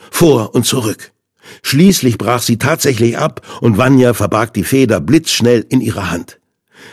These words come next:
Sie ertrug, wie Hinde ihr das Nachthemd über den Kopf zog, damit er sich voll und ganz darauf konzentrierte. Und der Plan ging auf. Er starrte sie aggressiv an, hob erneut das Messer.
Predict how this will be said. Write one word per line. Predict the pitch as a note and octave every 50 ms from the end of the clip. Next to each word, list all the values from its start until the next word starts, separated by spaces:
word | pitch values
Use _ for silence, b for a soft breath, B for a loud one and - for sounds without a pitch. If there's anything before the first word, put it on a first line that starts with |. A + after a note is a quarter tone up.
| B B
Sie | - - B2
ertrug, | G#2+ G#2+ - - - D#3 F3 F3 B2+ -
wie | B2 A#2+ A2
Hinde | G#2 C#3 E3+ F3+ D#3 C#3 C#3
ihr | B2+ G2+ A2 F#3
das | - G#2 G2 -
Nachthemd | A#2 A#2 B2 A#2 - - - A#2+ A2+ G#2 F2+ -
über | - B2 G2 G2
den | G2+ G#2 G2+
Kopf | - - G2 F#2+ - - -
zog, | - - E2 D#2 D2+ - - b b b b b b b b
damit | - D2+ E2 E2+ -
er | F#2
sich | E2 D#2 E2+ -
voll | - - B2 A#2+ G#2
und | - - G2+ F#2 -
ganz | - G#2 A2+ A2 F#2+ - -
darauf | - E2+ E2 D2+ F#2+ G2+ F#2 - -
konzentrierte. | - F#2+ F2+ - G2 F#2 - - A2+ A2 G2+ F2+ - - - _ _ _ _ _ _ _ _ _ _
Und | - A#2+
der | - F#2+
Plan | F2+ - A2 F#2 F2 F#2
ging | - - G#2 G2+
auf. | - G2 E2 - - - - _ _ _ _ _ _ b b b b b b b
Er | b - E2 D#2+
starrte | - - - G2 F#2+ F#2 F2 - G2+
sie | F2 E2 G2+ - -
aggressiv | F#2 F#2 F2 D2 D#2 F2 E2 - - F2 E2 D#2 - -
an, | - G2 F#2 E2 - - - _ _ _ _ _ _ _ _ _ _ _
hob | - D3+ C3 G#2+
erneut | G#2+ G#2 G#2+ A2 A2 A2 A2 G2+ -
das | F#2 E2 -
Messer. | A2+ A2+ A2+ - - F#2 D2 -